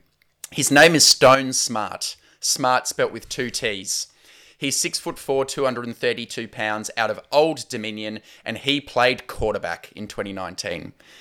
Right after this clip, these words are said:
He played nine games of quarterback, five rushing touchdowns. He looks like Jacoby Brissett. That's how he looked as a player.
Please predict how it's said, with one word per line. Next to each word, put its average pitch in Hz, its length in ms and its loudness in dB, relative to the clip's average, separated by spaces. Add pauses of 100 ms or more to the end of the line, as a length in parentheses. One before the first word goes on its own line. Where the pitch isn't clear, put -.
(120)
He 113 80 -2
played 101 280 4
nine 147 300 8
games 139 300 6
of 123 120 -4
quarterback, 110 600 2 (160)
five 143 340 8
rushing 117 300 2
touchdowns. 107 640 -4
He 120 100 -10
looks 160 200 -6
like 131 180 2
Jacoby 113 380 -4
Brissett. 98 440 -6 (720)
That's 131 180 4
how 123 180 4
he 110 80 -4
looked 117 200 -8
as 101 80 -10
a 107 60 -12
player. 147 440 0